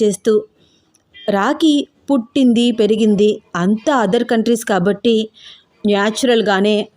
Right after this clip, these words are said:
ఆల్కహాల్ అలవాటు ఉంది. అప్పు డ్రింక్ చేస్తుంటే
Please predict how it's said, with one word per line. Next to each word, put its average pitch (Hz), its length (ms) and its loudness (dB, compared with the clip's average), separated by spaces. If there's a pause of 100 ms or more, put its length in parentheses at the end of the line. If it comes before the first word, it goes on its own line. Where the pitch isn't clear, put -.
ఆల్కహాల్ 247 540 0
అలవాటు 220 400 0
ఉంది. 202 440 0 (760)
అప్పు 190 320 -2
డ్రింక్ 277 420 0
చేస్తుంటే 247 680 0